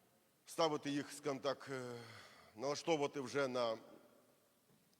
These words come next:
мирне життя, психологічний стан. І, відповідно, надання послуг теж є одним із найважливим-,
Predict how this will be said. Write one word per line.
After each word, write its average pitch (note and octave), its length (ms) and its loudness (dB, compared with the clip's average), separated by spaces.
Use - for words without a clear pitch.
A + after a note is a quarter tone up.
мирне C#3+ 360 2
життя, D3+ 520 4
психологічний D3+ 600 0
стан. D3+ 320 4
І, E3+ 100 -2
відповідно, D#3+ 580 0
надання D3 420 2
послуг C#3+ 500 -4
теж D3 260 4
є C#3 200 2
одним C#3 500 2
із B2 200 -6
найважливим-, C#3 880 0